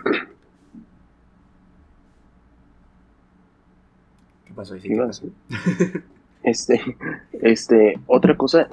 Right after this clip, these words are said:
Speaker 2: una vez este, esto lo platiqué con un amigo y me dijo de que,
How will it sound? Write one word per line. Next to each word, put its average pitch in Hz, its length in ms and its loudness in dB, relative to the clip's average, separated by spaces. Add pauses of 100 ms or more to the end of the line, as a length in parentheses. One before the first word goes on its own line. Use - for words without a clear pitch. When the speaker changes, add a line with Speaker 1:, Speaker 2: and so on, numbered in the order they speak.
Speaker 2:
una 147 200 0
vez 165 140 -4
este, 156 240 2
esto 127 200 0
lo 147 60 0
platiqué 117 340 -2
con 123 380 0
un 113 120 0
amigo 120 280 -2 (800)
y 131 120 -2
me 120 120 2
dijo 113 180 2
de 127 140 2
que, 104 360 2